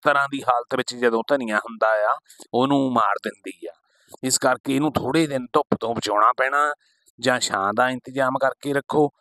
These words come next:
ਕਿਸੇ ਵੀ ਤਰ੍ਹਾਂ ਜੇ ਤੁਸੀਂ ਜਲਦੀ ਧਨੀਆ ਚਾਹੁੰਦੇ ਆ, ਤਾਂ ਇਹ ਦੇਖੋ, ਇਹ ਸੱਤਵਾਂ ਦਿਨ ਆ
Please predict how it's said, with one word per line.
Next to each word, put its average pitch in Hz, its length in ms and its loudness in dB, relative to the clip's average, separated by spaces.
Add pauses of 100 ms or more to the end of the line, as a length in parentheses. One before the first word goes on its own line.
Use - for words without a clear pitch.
(320)
ਕਿਸੇ 151 260 -2
ਵੀ 160 120 0
ਤਰ੍ਹਾਂ 123 340 -2 (540)
ਜੇ 127 160 0
ਤੁਸੀਂ 127 500 -4
ਜਲਦੀ 117 460 -2
ਧਨੀਆ 123 380 -4
ਚਾਹੁੰਦੇ 135 400 -4
ਆ, 131 140 -4 (400)
ਤਾਂ 123 300 2
ਇਹ 135 160 -2
ਦੇਖੋ, 120 380 -2 (200)
ਇਹ 143 120 -2
ਸੱਤਵਾਂ 131 540 0
ਦਿਨ 110 220 -4 (120)
ਆ 131 140 -6